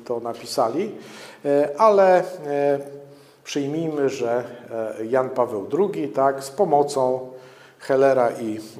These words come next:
e, Życińskiego i to będzie też podsumowanie, tak,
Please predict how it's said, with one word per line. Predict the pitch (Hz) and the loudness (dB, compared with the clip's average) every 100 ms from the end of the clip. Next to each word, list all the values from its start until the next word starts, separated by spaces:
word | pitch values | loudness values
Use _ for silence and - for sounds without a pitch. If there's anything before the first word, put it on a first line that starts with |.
| 113 | -4
e, | 110 | -2
Życińskiego | 113 131 - 110 - 160 190 180 147 | -2 -2 -4 -6 -2 0 2 2 2
i | 135 | 2
to | 180 | 2
będzie | 160 147 139 | 4 4 2
też | 139 - | 0 -2
podsumowanie, | 143 139 - 139 127 127 123 107 - - | -2 -2 -4 -4 -2 0 -2 -4 -14 -8
tak, | 127 143 | -6 -6